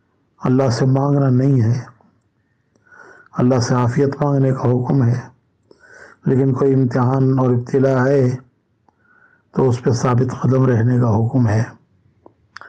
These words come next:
इब्तिलात बड़े-बड़े लोगों पर आए,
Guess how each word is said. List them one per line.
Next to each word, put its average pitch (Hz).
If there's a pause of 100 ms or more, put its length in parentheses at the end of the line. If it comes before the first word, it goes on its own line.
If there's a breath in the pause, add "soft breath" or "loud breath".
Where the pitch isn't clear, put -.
(960 loud breath)
इब्तिलात 160 (1900)
बड़े-बड़े 170
लोगों 156
पर 156
आए, 143